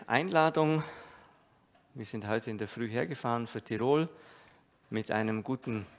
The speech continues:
Freund vom Kurt. War, haben wir ganz eine kurzweilige Fahrt gehabt, weil wir sehr spannende Gespräche geführt haben. Ja, wir haben heute ein spannendes Thema,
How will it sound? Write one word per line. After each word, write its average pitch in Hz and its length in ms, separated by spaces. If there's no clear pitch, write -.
Freund 139 480
vom 104 280
Kurt. - 500
War, 110 320
haben 110 140
wir 107 200
ganz 117 300
eine - 80
kurzweilige 110 680
Fahrt 95 400
gehabt, - 420
weil 104 100
wir 98 160
sehr 110 320
spannende 110 540
Gespräche 107 540
geführt 107 520
haben. 92 440
Ja, 120 160
wir 117 100
haben 120 240
heute 123 240
ein 110 140
spannendes 110 640
Thema, 160 400